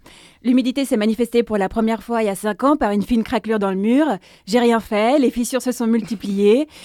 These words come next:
Et depuis un mois, je retrouve chaque matin des pans entiers de peinture dans ma baignoire. Hmm. La technique de l'autruche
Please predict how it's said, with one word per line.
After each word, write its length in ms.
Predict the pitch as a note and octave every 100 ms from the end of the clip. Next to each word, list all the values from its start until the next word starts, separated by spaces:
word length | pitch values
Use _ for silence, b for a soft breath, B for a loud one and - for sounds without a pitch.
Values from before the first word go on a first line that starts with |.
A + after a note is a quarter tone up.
| D#4
Et 80 | G#3
depuis 300 | A#3 A#3+ C#4
un 80 | B3
mois, 180 | G#3+ A#3
je 120 | A#3
retrouve 340 | G#3+ - A3+
chaque 220 | - A#3+
matin 260 | A3+ G#3+ A#3
des 140 | B3
pans 200 | A#3+ A3+
entiers 280 | B3+ - C4+
de 80 | C4+
peinture 360 | A#3+ A3+ - G#3+
dans 120 | A3
ma 120 | G#3+
baignoire. 380 | G3 F3+ - - _ -
Hmm. 160 | F#3+ E3 _ _ b b b b b
La 160 | C#4+
technique 360 | F4 F#4 E4+ D4+
de 100 | D4+
l'autruche 540 | D#4 - D4+ D#4 C#4+